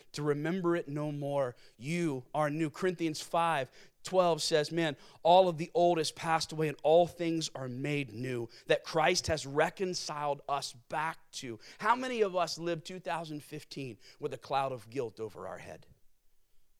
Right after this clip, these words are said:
How many times did we sit in church and someone move us and say, "Man, do something great with your life,"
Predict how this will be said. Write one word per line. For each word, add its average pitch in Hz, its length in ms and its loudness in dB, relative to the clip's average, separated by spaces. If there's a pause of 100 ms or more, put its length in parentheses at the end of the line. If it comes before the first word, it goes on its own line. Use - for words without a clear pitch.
(320)
How 262 140 6
many 262 180 0
times 240 400 0
did 202 160 -4
we 214 100 -6
sit - 400 4 (160)
in 226 180 -4
church 233 440 8
and 180 100 -8
someone 220 600 2
move 247 360 2
us - 460 2 (240)
and 214 180 2
say, 208 220 2
"Man, 196 380 2 (220)
do 302 180 4
something 269 580 2
great 240 420 6
with 220 220 -6
your 208 160 2
life," 190 380 2